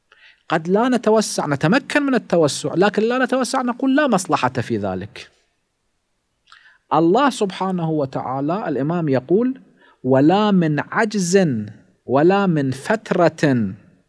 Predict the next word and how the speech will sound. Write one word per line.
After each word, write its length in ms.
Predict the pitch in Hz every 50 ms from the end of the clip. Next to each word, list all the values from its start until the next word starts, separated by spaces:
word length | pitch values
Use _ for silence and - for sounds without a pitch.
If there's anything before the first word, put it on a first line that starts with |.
| _ _ _ _ _ _ _ _ _ _ _ _ _ _ _ _ _ _ _ _ _ _ _ _ _ _ _ _ _ _ -
الفترة 840 | 107 113 104 98 - - 175 196 190 - 185 - 170 175 190 220 254